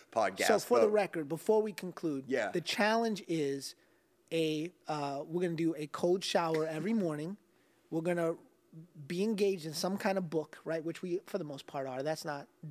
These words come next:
Speaker 2: deal. And then we're gonna each eat a cinnamon roll a day.
Speaker 1: <laughs>
Speaker 2: I mean, if we're in, we're all in, Pastor Doug. Like, we're either all in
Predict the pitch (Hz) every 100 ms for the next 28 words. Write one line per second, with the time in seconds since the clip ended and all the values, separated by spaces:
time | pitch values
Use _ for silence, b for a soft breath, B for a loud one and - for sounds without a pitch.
0 | 143 139 180 170 170 180 170 165 190 190
1 | - 190 185 165 - 190 175 165 151 151
2 | 147 135 139 107 - - - - - -
3 | - 202 - 190 - - - 131 - -
4 | - - - 220 214 190 185 233 285 339
5 | 285 233 - 240 285 277 359 262 165 175
6 | 190 160 175 185 180 180 180 160 - -
7 | - B B 135 143 139 _ _ _ 180
8 | 185 277 311 302 294 262 302 349 330 320
9 | 330 262 233 254